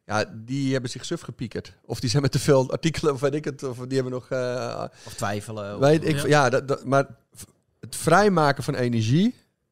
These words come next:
Speaker 1: Of het vrijmaken van aandacht... levert gewoon heel veel energie op richting wat je gaat doen. Dus het is een soort, soort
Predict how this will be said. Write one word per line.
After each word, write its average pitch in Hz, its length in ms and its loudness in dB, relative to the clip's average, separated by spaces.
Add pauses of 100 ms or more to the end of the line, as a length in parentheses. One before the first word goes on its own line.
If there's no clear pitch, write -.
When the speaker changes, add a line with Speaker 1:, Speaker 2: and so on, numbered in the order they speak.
(200)
Speaker 1:
Of 147 120 0
het 156 180 6
vrijmaken 165 560 4
van 123 200 -4
aandacht... 175 640 0 (120)
levert 156 380 4
gewoon 139 200 0
heel 180 160 6
veel 175 100 2
energie 143 440 4
op 302 220 -2
richting 180 600 4 (840)
wat 139 140 -2
je - 60 -10
gaat 131 140 2
doen. 110 320 0
Dus 131 160 0
het 156 140 -2
is 165 140 2
een 156 140 0
soort, 165 300 -2
soort - 360 -2